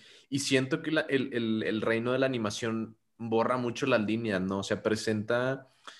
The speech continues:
personajes muy humanizados, con emociones muy humanas, como que muy, eh, atractivos en sentido, no me refiero visualmente, sino me refiero como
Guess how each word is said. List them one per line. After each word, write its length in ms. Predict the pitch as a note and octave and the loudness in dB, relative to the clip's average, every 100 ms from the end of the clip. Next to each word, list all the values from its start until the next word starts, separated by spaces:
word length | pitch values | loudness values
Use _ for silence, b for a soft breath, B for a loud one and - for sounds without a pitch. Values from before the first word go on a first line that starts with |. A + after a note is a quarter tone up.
| b b b _ _ _ - - | b b b _ _ _ -14 2
personajes 600 | B2+ - A#2 A#2 A#2 B2+ | 4 4 4 6 6 6
muy 380 | B2+ C3 C#3 C#3+ | 6 8 10 10
humanizados, 760 | C#3+ C3+ B2 - A#2 A#2+ A#2 | 10 6 4 4 6 6 4
con 140 | A#2 G#2+ | 2 -2
emociones 400 | G2+ - A#2 A2+ | -2 0 0 2
muy 240 | A#2+ C3 | 4 4
humanas, 540 | B2+ A2+ A2 A2 G#2+ - | 2 2 2 0 -2 -4
como 240 | A2 G#2 | -4 -2
que 120 | G#2+ | -2
muy, 760 | G#2+ A2+ A#2+ B2+ B2+ C3 C3+ C3 b b b _ | 0 2 2 4 2 0 -4 -10 b b b _
eh, 280 | G#2+ A2 G#2+ | 4 8 8
atractivos 840 | A2+ A2+ G#2+ - C3 C3+ C3 B2 - | 4 0 -4 -4 0 4 4 2 -2
en 260 | A#2 A2+ | -2 -2
sentido, 680 | A2 A2+ A2 A#2 A#2+ A#2 A#2 | -2 -4 -2 2 4 6 4
no 80 | A2+ | 4
me 100 | B2 | -2
refiero 560 | A2 B2 A#2 A#2 G#2 F#2+ | -2 0 2 2 0 -2
visualmente, 560 | A2 - A#2+ D3 E3 | -4 -2 0 0 -4
sino 200 | - A2 | -8 -6
me 100 | G#2 | -4
refiero 360 | G2+ - A2 A2 | -6 -4 -4 -4
como 800 | A2+ A2+ A2 G#2 F#2+ E2 D#2+ | -6 -4 -4 -4 -6 -8 -12